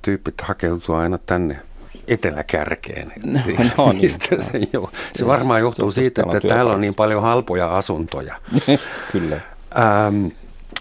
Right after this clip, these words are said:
Speaker 1: semmoinen juttu tuli mieleen, että kun mä luen sata vuotta vanhoja suomalaisia sanomalehtiä, radiota ja nettiä,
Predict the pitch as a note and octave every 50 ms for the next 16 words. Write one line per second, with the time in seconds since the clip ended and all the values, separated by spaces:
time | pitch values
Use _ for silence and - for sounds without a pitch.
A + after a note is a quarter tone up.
0 | - - - - - - - G#3+ B3 C#4 D4 A#3+ F3 D#3+ - - - - - B2+
1 | C3+ C3+ D3 E3+ E3+ E3 D3 A#2+ G2+ F#2 D#2+ D2+ - - - - - - - B2+
2 | C3+ C#3 C#3+ D#3 F#3 F#3 D#3 C#3 A2 - - D3+ - C#3+ B2 A2 A#2+ A#2 - -
3 | - F#2+ G2 A#2 C3+ C3+ A2+ G#2+ F#2+ - - - A2 A#2 A2 G2 F2 E2+ D#2 -
4 | - - - - - - F2 G2 F#2 E2 D#2 - D#2 D#2+ D#2 - - - - -
5 | - - - - - - - - F2+ F2+ E2+ E2+ D#2+ E2+ - - D#2 D#2+ E2 E2
6 | F2 F2 - - - - - - E2